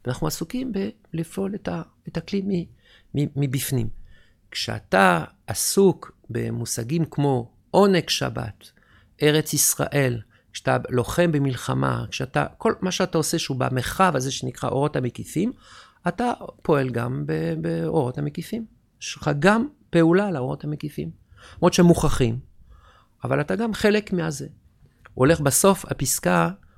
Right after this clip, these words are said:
לדבר על נבואה. מה זה נבואה? אדם מזכך כל כך את הכלי שלו, שהאורות המקיפים, הם כבר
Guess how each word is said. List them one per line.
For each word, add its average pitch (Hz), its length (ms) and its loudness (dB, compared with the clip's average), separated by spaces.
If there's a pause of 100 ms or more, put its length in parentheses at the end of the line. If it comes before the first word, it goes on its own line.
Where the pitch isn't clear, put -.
(140)
לדבר 135 300 0
על 143 60 0
נבואה. 151 360 2
מה 151 100 4
זה 147 120 4
נבואה? 127 400 2 (640)
אדם 160 240 2
מזכך 139 440 0
כל 143 160 2 (160)
כך 262 220 2
את 220 120 0
הכלי 190 240 2
שלו, 156 520 2 (640)
שהאורות 143 420 -2
המקיפים, 220 760 -2 (640)
הם 190 240 -2
כבר - 160 -6